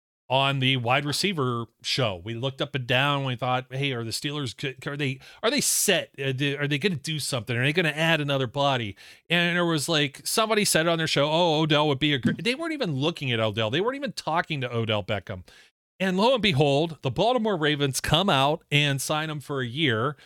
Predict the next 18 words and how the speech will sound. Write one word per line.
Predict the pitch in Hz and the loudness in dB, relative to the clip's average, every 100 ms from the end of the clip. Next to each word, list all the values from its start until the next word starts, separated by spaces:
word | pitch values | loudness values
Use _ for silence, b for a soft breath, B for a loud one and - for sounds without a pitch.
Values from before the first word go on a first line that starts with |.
| b b _ _ _ | b b _ _ _
fifteen | 196 208 - 214 180 143 131 131 | 0 2 0 2 2 2 2 2
million | 160 214 214 190 | 2 2 -2 -6
smackaroos. | - 156 180 202 175 143 143 160 151 127 | -4 0 0 0 0 0 0 -2 -2 -2
I | |
think | 120 143 - | -2 -6 -4
thirteen | 147 170 - 190 180 | -6 -6 -6 -4 -4
of | 143 | -2
those | 127 139 135 131 - b b b _ - | -2 0 0 -2 -6 b b b _ -2
guaranteed | 160 214 214 - 226 196 117 135 - _ _ _ _ _ _ _ - | 0 2 -2 -4 -2 -2 -4 -8 -12 _ _ _ _ _ _ _ -2
for | 202 | 0
a | |
guy | 247 294 | 2 2
who | 311 | 2
didn't | 320 262 | 0 0
play | 311 | 0
football | - 330 320 277 | 0 0 2 2
last | 226 185 139 - | 4 2 0 0
year. | 156 101 78 | -2 -2 -8